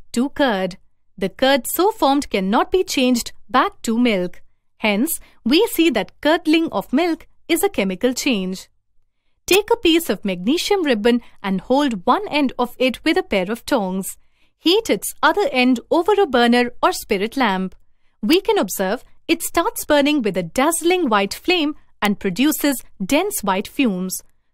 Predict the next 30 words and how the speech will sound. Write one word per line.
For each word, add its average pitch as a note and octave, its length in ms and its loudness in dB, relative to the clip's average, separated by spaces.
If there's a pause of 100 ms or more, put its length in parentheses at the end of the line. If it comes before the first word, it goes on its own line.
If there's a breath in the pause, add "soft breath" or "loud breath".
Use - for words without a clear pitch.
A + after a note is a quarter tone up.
Let C4 280 2
the F4+ 80 2
magnesium D#4+ 580 0
ribbon C#4 380 0
burn A#3 300 -2
completely. A#3 680 -2 (500)
The F#3 160 -4
white A3+ 300 0
fumes B3+ 460 0
on D4+ 160 2
cooling G#4 400 0
form G#3 320 -2
a G3 100 -4
white B3+ 400 0
powder A3 400 2 (220 soft breath)
called G3+ 320 0 (200)
magnesium A3+ 560 0
oxide. F#3+ 540 -2 (460)
It E4 140 2
is D#4+ 120 0
a E4 80 4
new D4+ 300 4
substance D4 560 0 (180)
and G#3+ 140 0
its - 160 -8
properties D4 560 0
are F#3+ 120 0
different C#4 540 0 (160)
from F#3 260 -2
that C4 340 0